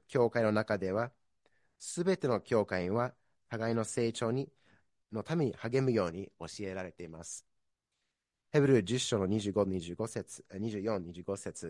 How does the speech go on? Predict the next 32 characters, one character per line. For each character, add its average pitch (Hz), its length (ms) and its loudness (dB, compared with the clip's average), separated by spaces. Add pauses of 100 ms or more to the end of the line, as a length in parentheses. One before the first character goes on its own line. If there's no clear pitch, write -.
を - 60 -12
読 90 140 -4
み 85 120 -4
ま 82 160 -4
す。 - 200 -14 (880)
「愛 151 280 2
と 98 180 -2
善 120 280 2
行 98 240 4
を - 120 -2
促 113 320 2
す - 100 -6
た 120 100 -2
め 90 120 0
に、 78 160 -6 (420)
互 110 260 0
い - 20 4
に 110 120 2
注 156 340 -2
意 120 120 4
を 80 200 -2
払 113 280 2
お 151 80 4
う 131 40 2
で 107 80 0
は 87 80 2
あ 87 40 2
り 90 80 -2
ま 90 120 0
せ 104 140 -2
ん 90 80 -2
か。 76 200 -6